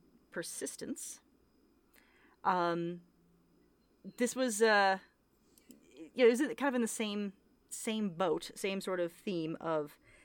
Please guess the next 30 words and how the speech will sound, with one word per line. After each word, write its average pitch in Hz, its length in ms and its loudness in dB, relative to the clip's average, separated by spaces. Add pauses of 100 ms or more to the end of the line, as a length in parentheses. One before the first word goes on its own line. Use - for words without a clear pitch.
(160)
a - 60 -12
combination 208 1040 2
of 160 460 -2 (1160)
mystical 220 520 4
magic 196 560 2
and 165 560 -2 (280)
good 180 120 0
old 175 180 4
hard 165 220 2
work 175 440 -2 (720)
kind 175 160 -4
of 156 140 -6
are 180 100 -2
the 165 80 0
things 170 280 -4
that - 120 -4
come 160 180 -6
together. - 360 -10 (440)
The 208 120 -8
one 214 360 0 (140)
quote - 240 -2
that 185 100 0
I 180 100 4
liked 180 180 -2
very 180 120 0
much 175 140 -4
is 170 60 -20
when 180 100 -8
she - 80 -14
said, 170 160 -2